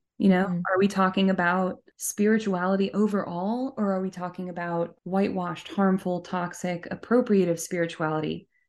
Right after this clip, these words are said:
Speaker 1: Because to conflate those two things is to group people who are, for example, indigenous p-,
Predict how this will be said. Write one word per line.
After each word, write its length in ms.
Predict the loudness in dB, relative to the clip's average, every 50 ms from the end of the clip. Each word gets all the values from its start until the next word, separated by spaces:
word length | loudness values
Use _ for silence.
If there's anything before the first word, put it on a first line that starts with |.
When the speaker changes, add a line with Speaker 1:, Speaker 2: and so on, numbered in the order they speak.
| _ _ _ _
Speaker 1:
Because 300 | 0 2 4 2 2 2
to 80 | 0 0
conflate 460 | 2 2 2 2 2 2 2 4 4
those 260 | 2 2 2 2 0
two 160 | -2 -6 -8 -6
things 540 | -4 -2 0 0 2 2 2 0 -2 -2 -2
is 220 | -2 -2 0 0
to 100 | 0 -2
group 380 | -2 0 2 2 2 2 0 0
people 640 | -2 -2 -2 0 0 0 0 0 0 -2 -4 -8 _ _ _ _ _ _ _ _ _ _ _ _ _
who 160 | 0 0 2 2
are, 360 | 2 2 0 -2 -4 -6 -12 _ _ _ _ _ _
for 100 | 2 4
example, 680 | 4 6 6 4 4 4 2 2 2 0 0 -2 -6 _ _ _ _ _ _ _ _ 0
indigenous 800 | 2 2 2 2 0 -2 0 4 6 6 6 4 2 -2 -8 -12
p-, 120 | -14 -20